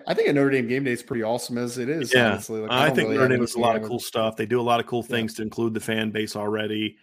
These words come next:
Speaker 1: Yep.
Speaker 2: You know, <sighs> if
Speaker 1: Player walk is awesome. The
Speaker 2: if we're gonna
Speaker 1: grotto
Speaker 2: talk
Speaker 1: is
Speaker 2: about, like, things that are
Speaker 1: awesome,
Speaker 2: tra-,
Speaker 1: like
Speaker 2: 'cause you said traditions.
Speaker 1: Yeah.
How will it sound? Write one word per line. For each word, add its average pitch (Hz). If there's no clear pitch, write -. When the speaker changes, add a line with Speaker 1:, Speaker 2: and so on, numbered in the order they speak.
Speaker 1:
Yep. 107
Speaker 2:
You 135
know, 107
<sighs> -
if -
Speaker 1:
Player 131
walk 127
is 113
awesome. 107
The 104
Speaker 2:
if 110
we're 113
gonna 110
Speaker 1:
grotto 107
Speaker 2:
talk 156
Speaker 1:
is -
Speaker 2:
about, 120
like, 110
things 127
that 110
are 107
Speaker 1:
awesome, 107
Speaker 2:
tra-, 107
Speaker 1:
like -
Speaker 2:
'cause 131
you 190
said 156
traditions. 101
Speaker 1:
Yeah. 107